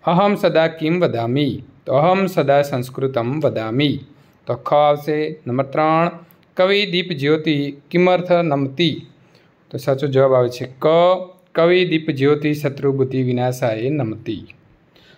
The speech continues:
નંબર ચાર, કસ્ય કૃપા મુક્કમ વાચાલમ કરોતિ? તો માધવસ્ય કૃપા મુક્કમ વાચાલમ કરોતિ.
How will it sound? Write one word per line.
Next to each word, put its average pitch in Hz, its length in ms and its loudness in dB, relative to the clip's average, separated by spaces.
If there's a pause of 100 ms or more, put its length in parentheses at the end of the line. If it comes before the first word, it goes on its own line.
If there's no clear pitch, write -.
(140)
નંબર 180 260 4
ચાર, 117 380 -2 (200)
કસ્ય 185 400 0
કૃપા 165 340 0
મુક્કમ 143 560 -2 (340)
વાચાલમ 160 720 2 (260)
કરોતિ? 123 680 -2 (580)
તો 143 60 -4
માધવસ્ય 170 840 2
કૃપા 143 460 2
મુક્કમ 131 400 -2
વાચાલમ 123 480 0
કરોતિ. 123 800 -4